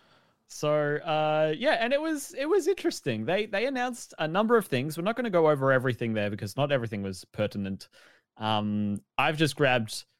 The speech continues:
from a, like, a rundown list, I've grabbed the top eight announcements that I thought we could speak to, either, uh,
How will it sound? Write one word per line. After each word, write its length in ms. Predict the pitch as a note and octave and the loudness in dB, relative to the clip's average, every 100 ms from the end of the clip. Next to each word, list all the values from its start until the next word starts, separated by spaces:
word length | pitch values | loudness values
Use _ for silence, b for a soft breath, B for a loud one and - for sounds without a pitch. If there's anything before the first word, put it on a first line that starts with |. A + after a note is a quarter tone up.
| _ _ | _ _
from 220 | A#2+ G#2+ | -2 0
a, 80 | G2 | 0
like, 200 | G#2 G2+ | -2 -4
a 40 | G2 | -4
rundown 340 | A2 G#2+ G2+ | -2 -2 -2
list, 180 | G#2 G#2 | -4 -6
I've 100 | G2 | -6
grabbed 280 | G#2+ G#2 - | -4 -4 -4
the 160 | G#2 G2 | -8 -8
top 280 | - C#3+ - - _ _ _ _ _ _ | 0 0 0 -12 _ _ _ _ _ _
eight 360 | C3 C3+ - - _ _ _ _ _ - | -2 -2 -6 -10 _ _ _ _ _ -4
announcements 560 | A#2+ A#2 A#2+ - B2 - | 2 2 0 -2 -2 2
that 120 | A#2 | 2
I 80 | A2+ | 4
thought 220 | C3 A2+ | 2 2
we 100 | A2+ | 0
could 160 | A#2 | -2
speak 280 | - B2+ B2 | -2 0 0
to, 240 | - D3 C3+ | 2 2 2
either, 480 | A2 G#2+ G2+ F#2+ - | 2 2 2 0 0
uh, 280 | G#2+ G2+ | 0 0